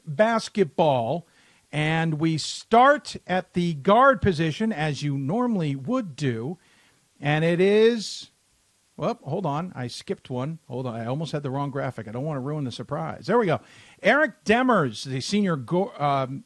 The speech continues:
guard from Gordon, from As-, uh,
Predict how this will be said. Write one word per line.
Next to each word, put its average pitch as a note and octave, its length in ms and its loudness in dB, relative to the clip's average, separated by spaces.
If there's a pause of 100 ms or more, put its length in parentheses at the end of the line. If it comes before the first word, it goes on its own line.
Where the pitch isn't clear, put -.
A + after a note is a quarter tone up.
(160)
guard E3 360 2
from D#3 240 2
Gordon, A3 480 4 (320)
from C#3+ 340 0
As-, D#3 420 -6 (460)
uh, B2+ 300 -6